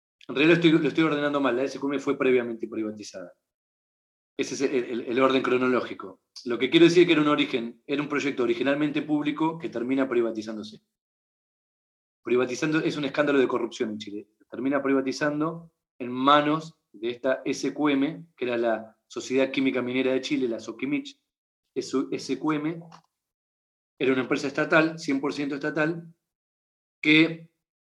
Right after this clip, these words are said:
en la época de Pinochet, el gerente, quien gerente-, regenteaba esa empresa, el gerente de esa empresa, era nada más ni nada menos que el yerno de Pinochet. <laughs> Ponce Lerou. Ponce Lerou.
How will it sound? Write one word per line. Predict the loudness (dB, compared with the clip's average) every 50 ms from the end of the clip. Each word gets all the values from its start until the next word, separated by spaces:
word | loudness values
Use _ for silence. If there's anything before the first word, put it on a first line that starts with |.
| _ -8
en | -4 -2
la | 0 0
época | 0 0 2 2 2
de | 4
Pinochet, | 2 2 0 2 4 4 2 2 2 -4 -12 -10 -4
el | -2 0 0
gerente, | 0 2 2 4 4 4 4 2 0 0
quien | 0 0 -2 -2
gerente-, | -2 -2 -2 0 -2 -2 -4 -2 -4 -2
regenteaba | -2 -4 -4 -4 -4 -6 -4 0 4 4 6 6 4
esa | 2 0 -2
empresa, | -2 0 0 0 0 -2
el | -4 -6
gerente | -4 -2 -2 -2 -2 -2 -2
de | -4
esa | -4 -2
empresa, | -4 -4 -4 -4 -4 -4 -2 -4 -4 -2
era | -2 -2 0 0 2
nada | 2 2 2
más | 2 0 0
ni | 0
nada | 2 2 2 2 2
menos | 2 2 0 0
que | 2 0
el | 0 0
yerno | 2 4 6 6 6 6 4 2 0
de | -2
Pinochet. | -4 -6 -6 -6 -8 -10 -14 -18 _ _ _ _ _ _ _ _ _ _ _ _ _ -20 -20 -12 -8
<laughs> | -8 -8 -8 -6 -2
Ponce | 0 0 0 0 0 0 2
Lerou. | 4 6 6 6 6 8 6 6 6 4 0 -2 -10 _ _ _ _ _ _ _ _ _
Ponce | -4 -2 0 0 0 -2 -2 -2
Lerou. | 0 0 0 -2 -4 -6 -10 -16